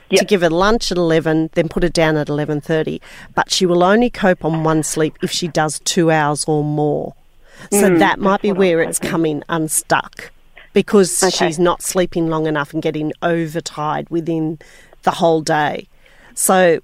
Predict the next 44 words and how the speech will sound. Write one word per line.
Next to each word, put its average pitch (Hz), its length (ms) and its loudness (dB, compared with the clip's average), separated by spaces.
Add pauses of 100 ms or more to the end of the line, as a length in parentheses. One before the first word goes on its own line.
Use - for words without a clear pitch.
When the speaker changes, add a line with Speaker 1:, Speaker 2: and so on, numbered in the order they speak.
Speaker 2:
Mm. 196 120 4
Speaker 1:
one, 294 420 4
regulate 254 460 2
it 233 80 -4
for - 140 -8
three 170 300 -2
days 151 440 -2 (100)
and 175 180 0
see 160 360 0
if 156 140 -6
it 160 120 -2
makes 151 320 -4
a 143 40 -4
difference. - 680 -8 (280)
Okay, 151 340 -2
Speaker 2:
Okay. - 20 -10
Speaker 1:
so 185 220 2
if 175 240 -2
she 269 200 -2
sleeps 196 440 -2
from 170 200 0
eleven 165 320 0
thirty 160 340 -4 (160)
to, 156 180 -8 (160)
say, 151 440 -2 (540)
uh, 160 240 2
one 165 340 2
thirty, 165 460 -4 (100)
you 180 120 -4
need 180 220 4
to 214 60 -6
put 214 140 0
her 196 60 2
down 165 240 0
Speaker 2:
Mm-hmm. 175 140 -2
Speaker 1:
at 285 40 -2
six - 400 -4
thirty - 520 -6 (500)
so - 180 -6
she 170 160 -4
doesn't 165 280 -2
get 151 140 -4
Speaker 2:
Yeah. 143 80 2
Speaker 1:
overtired. 131 640 -4